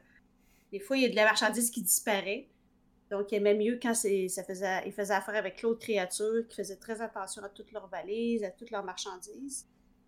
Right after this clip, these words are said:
Donc, euh, donc là, c'est ça, il y en a qui, ils rêvent, euh, tu sais, de pouvoir avoir des transports, euh,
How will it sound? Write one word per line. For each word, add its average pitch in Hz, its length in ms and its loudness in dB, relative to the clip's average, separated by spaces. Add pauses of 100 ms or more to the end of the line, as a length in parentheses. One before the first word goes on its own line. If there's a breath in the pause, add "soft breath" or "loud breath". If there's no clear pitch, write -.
(380)
Donc, 190 400 -10
euh, 160 340 -10 (1600)
donc 190 320 -10
là, 202 80 -6
c'est - 140 -14
ça, 202 200 -6
il - 60 -2
y 202 40 2
en 196 160 -2
a 202 80 -2
qui, 185 580 -10
ils 226 140 -2
rêvent, 220 520 6
euh, 190 280 2
tu 185 100 -14
sais, 220 80 -4
de 202 100 -2
pouvoir 196 380 0
avoir 196 140 2
des 196 140 -2
transports, 196 680 -4
euh, 170 120 -8